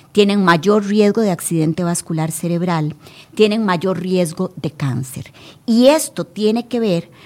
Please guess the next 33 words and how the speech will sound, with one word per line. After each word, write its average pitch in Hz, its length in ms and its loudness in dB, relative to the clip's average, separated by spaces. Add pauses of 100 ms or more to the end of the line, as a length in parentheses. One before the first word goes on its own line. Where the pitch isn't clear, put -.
(120)
con 190 200 -2
personas 233 600 -6
que 202 180 -4
construyeron 196 880 -2 (360)
hábitos 277 520 0
deletéreos 180 840 4
de 151 100 -4
vida. 139 360 -8 (180)
¿Esto 220 300 -2
qué 285 140 -2
quiere 277 260 0
decir? 247 360 -2 (180)
Lo 220 200 6
contrario 247 560 4
de 240 100 4
la 180 100 2
vida 190 260 0
saludable. 147 680 -6 (380)
Hicieron 233 640 2
todo 285 400 2
lo 170 160 -2
posible 180 480 -4
en 165 80 0
su 165 160 -6
vida 254 260 -2
para 196 180 -2
morirse 147 380 -2
rápido. - 480 -8 (580)
Suena 214 240 4
muy 233 280 4 (200)
paradójico, 196 760 2 (280)
pero 170 300 6
es 190 300 0